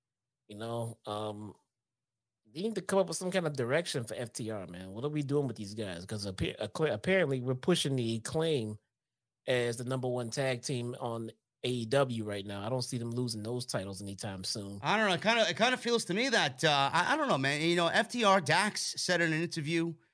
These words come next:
Speaker 2: that they're keeping their options open about their contracts coming up in April twenty twenty-three. Um,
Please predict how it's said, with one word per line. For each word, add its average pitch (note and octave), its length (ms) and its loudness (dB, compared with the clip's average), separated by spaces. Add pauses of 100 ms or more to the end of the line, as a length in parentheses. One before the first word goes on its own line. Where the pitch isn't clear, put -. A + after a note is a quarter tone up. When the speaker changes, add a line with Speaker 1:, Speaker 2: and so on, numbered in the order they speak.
(240)
Speaker 2:
that C3+ 320 4
they're D3+ 100 2
keeping E3 300 -2
their D#3 140 0
options D#3 360 2
open D#3+ 260 4
about C#3+ 240 2
their C#3 120 -2
contracts D3+ 440 -2
coming D3+ 280 -2
up C#3+ 180 -2
in C3+ 80 -2
April D3+ 300 -4
twenty C#3+ 280 -4
twenty-three. C3 640 -4 (360)
Um, C#3 500 2